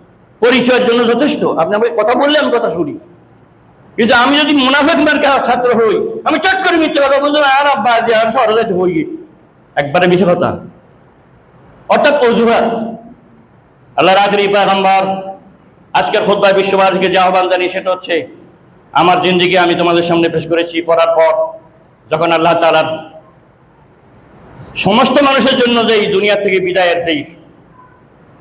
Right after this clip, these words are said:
পরিস্থিতি, পরিবেশ পরিস্থিতি, সেটা যখন আমার সামনে আসলো, হযরতে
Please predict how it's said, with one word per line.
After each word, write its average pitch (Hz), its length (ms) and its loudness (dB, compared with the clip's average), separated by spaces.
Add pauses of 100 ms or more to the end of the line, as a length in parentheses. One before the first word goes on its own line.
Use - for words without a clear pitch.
(120)
পরিস্থিতি, 170 480 -2
পরিবেশ 165 400 0
পরিস্থিতি, 151 560 -4 (180)
সেটা 160 160 -8
যখন 143 240 -4
আমার 139 280 -4
সামনে 131 240 -4
আসলো, 113 360 -6 (1300)
হযরতে 147 640 -2